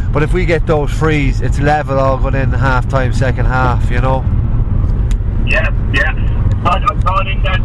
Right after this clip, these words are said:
Speaker 2: that second quarter that there was definitely two opportunities that I can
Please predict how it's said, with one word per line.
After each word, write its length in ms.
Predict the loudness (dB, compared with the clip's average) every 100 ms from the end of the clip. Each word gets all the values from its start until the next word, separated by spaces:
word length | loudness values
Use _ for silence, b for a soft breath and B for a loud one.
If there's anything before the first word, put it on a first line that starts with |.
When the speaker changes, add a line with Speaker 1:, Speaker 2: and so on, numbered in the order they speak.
| 0
Speaker 2:
that 160 | 0 0 0 0 0
second 320 | -2 -2 -2 0 0 0
quarter 440 | 0 0 0 0 -2 -2 -2 0 0 0 0
that 180 | -2 -2 -2 0 0
there 180 | -2
was 200 | -2 -2 -2
definitely 380 | 0 0 0 0 0
two 140 | 0 0
opportunities 840 | 0 0 -2 -2 -2 0 0 0
that 120 | 0
I 120 | 0
can 200 | 0 0